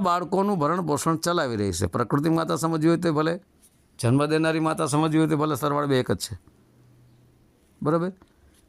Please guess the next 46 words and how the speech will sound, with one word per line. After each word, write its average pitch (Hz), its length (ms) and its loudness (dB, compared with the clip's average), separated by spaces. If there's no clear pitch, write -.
તો 208 80 2
એનું 214 240 2
પાલન 180 400 -2
પોષણ 214 400 0
કોણ 226 240 0
કરે 165 240 0
છે? 131 120 -2
પિતા. 196 400 0
કારણ 165 160 -2
કે 196 80 -2
તમે 160 280 -2
કામ 190 240 0
ધંધો 185 280 0
કરીને 190 280 -2
પૈસા 170 320 0
લઈ 185 160 0
આવો 196 320 0
અને 156 140 -2
તમારી 160 360 -4
ઘરવાળી 165 400 0
સુરતાને 160 340 -2
તમે, 160 200 -2
મને 160 200 2
માની 156 300 0
લ્યો 202 100 0
કે - 40 -12
તમે 180 180 -2
એક 170 100 -2
આત્મા 165 340 -2
છો 135 140 0
અને 139 160 0
સુરતાએ 170 400 0
તમારી 143 280 0
ઘરવાળી 147 520 -4
છે 127 100 2
અને 147 120 -2
ત્રણ 175 240 -2
રજોગુણ, 160 380 0
તમોગુણ 156 340 0
અને 143 80 -2
સત્વગુણ 139 480 -2
આ 127 80 -6
ત્રણ 156 160 -2
એના 143 160 -2
બાળકો 156 400 -2
છે, 120 160 0